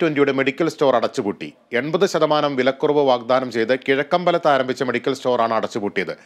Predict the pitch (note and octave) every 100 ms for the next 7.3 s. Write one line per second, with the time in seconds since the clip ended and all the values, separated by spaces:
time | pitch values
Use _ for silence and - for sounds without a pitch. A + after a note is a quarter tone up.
0 | - - - C#3+ D#3 F#3 G3 F#3 D#3+ D#3+
1 | D#3 D3 D#3+ E3+ D3+ D3 D3 C#3+ C3+ C#3+
2 | F3 D#3 C#3 B2+ C#3+ - C3+ C3+ C3+ B2
3 | C3 C#3 C3+ C3 C3 A#2+ A#2 A#2 C3 G2
4 | F#2 D#2 - - - _ C#3 C3+ - F3
5 | F3+ - C#3 C3+ C3+ C3+ B2+ C3 B2+ A#2+
6 | C3+ C3 F#2 E2 - A2+ B2+ B2+ A2+ G#2
7 | A#2+ G2+